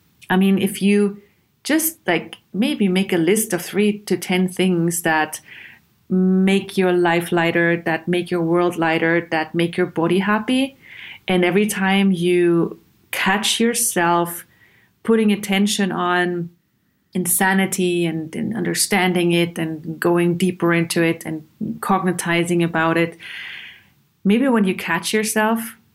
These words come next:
that moment when you catch yourself, you know you have choice. You can go further into that, or you can do one of those things on your happy living, thriving list,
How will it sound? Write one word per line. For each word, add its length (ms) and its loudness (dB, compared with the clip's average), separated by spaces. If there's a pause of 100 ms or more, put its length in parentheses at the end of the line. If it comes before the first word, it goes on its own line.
(140)
that 320 0
moment 320 2
when 140 -2
you 100 -2
catch 340 -4
yourself, 600 0 (540)
you 120 0
know 220 2
you 140 2
have 220 -2
choice. 580 -4 (280)
You 100 0
can 520 0
go 160 2
further 420 2
into 220 2
that, 400 -2 (480)
or 480 2
you 160 -2
can 440 -4 (200)
do 200 2
one 220 0
of 120 2
those 280 -2
things 480 0
on 140 0
your 520 0 (540)
happy 800 0
living, 500 2
thriving 600 -2
list, 480 -4